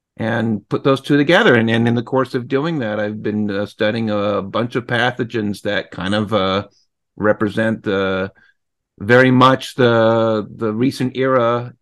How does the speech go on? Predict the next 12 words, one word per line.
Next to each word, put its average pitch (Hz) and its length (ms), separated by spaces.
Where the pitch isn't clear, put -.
of, 107 520
uh, 104 480
diseases. 117 840
I 101 160
started 110 440
off 117 260
in 104 380
working 107 320
on 110 160
H 110 220
I 107 140
V, 117 540